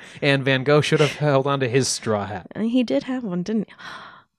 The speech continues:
Speaker 2: Maybe they,
Speaker 1: This
Speaker 2: maybe
Speaker 1: is the
Speaker 2: they were killed
Speaker 1: connection.
Speaker 2: by the same person.
Speaker 1: This is the connection. I must say this. Everyone watch the Doctor Who episode, Vincent and the Doctor. It'll make you cry.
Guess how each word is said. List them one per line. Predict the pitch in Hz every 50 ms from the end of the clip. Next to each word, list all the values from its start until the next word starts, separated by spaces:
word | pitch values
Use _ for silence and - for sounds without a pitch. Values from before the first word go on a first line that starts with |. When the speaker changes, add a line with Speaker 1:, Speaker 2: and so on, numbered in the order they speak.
| _ _ _ _ _
Speaker 2:
Maybe | - - - - - - -
they, | - - - -
Speaker 1:
This | 147 147 -
Speaker 2:
maybe | 240 254 277
Speaker 1:
is | -
the | 262
Speaker 2:
they | 254
were | 269 294
killed | - 247 247 285 247 254
Speaker 1:
connection. | 247 254
Speaker 2:
by | 262 254 254
the | - 247
same | 226 - - 226 220 240 247 220
person. | - 226 233
Speaker 1:
This | 233 -
is | 139 -
the | 240 185
connection. | - 139 131 117 - - 123
I | 123 143
must | 151 151 156 143 - - -
say | - - 147 131
this. | 117 113 107 -
Everyone | - 135 120 135 131 131 123
watch | 123 123 120 - - -
the | 131
Doctor | 120 123 117 - 131 117
Who | 120 127
episode, | 123 - - 131 123 113
Vincent | 123 120 113 - 123 117
and | 113 107
the | 104
Doctor. | 101 143 147 139 - 151 139
It'll | 131 127
make | 123 117 -
you | 120
cry. | - - 120 98